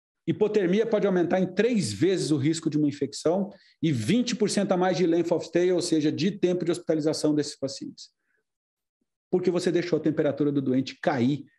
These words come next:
durante a cirurgia. "Ah, professor, mas é muito difícil, eles ficam frios." Se você protege o doente e entra com ele quente, dificilmente isso acontece. O problema é que a gente faz a medicação pré-operatória,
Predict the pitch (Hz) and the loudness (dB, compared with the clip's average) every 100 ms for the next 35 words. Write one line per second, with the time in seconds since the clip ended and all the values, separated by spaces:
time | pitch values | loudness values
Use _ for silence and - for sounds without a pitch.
0 | _ - 139 131 123 - 117 113 113 - | _ -2 0 0 -4 -6 -4 -4 -8 -14
1 | _ _ _ 302 262 202 196 165 196 247 | _ _ _ 0 0 0 0 0 0 0
2 | 254 247 196 175 - 226 190 - 220 214 | 2 0 0 -4 -2 0 0 0 0 0
3 | 226 190 - 208 180 - - _ _ _ | 0 0 0 0 0 -4 -14 _ _ _
4 | _ - 131 143 202 208 220 175 170 165 | _ -2 0 0 0 0 0 2 2 2
5 | 151 147 139 160 160 156 160 147 131 - | 0 0 0 0 0 0 0 0 -2 -4
6 | - 208 214 208 - 92 - _ _ _ | -2 0 0 -2 -6 -8 -10 _ _ _
7 | - 175 233 - 196 196 - 175 160 135 | -4 0 0 2 0 0 0 0 0 0
8 | 120 156 185 208 233 214 170 165 - 151 | 0 0 2 2 0 0 0 0 0 0
9 | 139 127 120 117 - 120 120 120 120 147 | 2 2 0 -2 -6 -8 -6 -4 -2 -2
10 | 196 196 147 131 127 | 0 2 2 0 -2